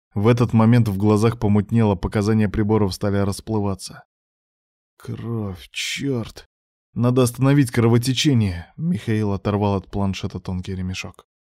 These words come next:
Одной рукой он кое-как перетянул бедро, но завязать крепкий узел не получалось.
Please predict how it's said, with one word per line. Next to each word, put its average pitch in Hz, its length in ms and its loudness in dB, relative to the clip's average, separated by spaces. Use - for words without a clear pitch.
Одной 117 280 4
рукой 117 340 6
он 104 140 6
кое-как 113 500 2
перетянул 107 480 2
бедро, 110 400 2
но 107 180 4
завязать 107 500 0
крепкий 110 500 -4
узел 107 280 0
не 107 120 2
получалось. 120 720 -4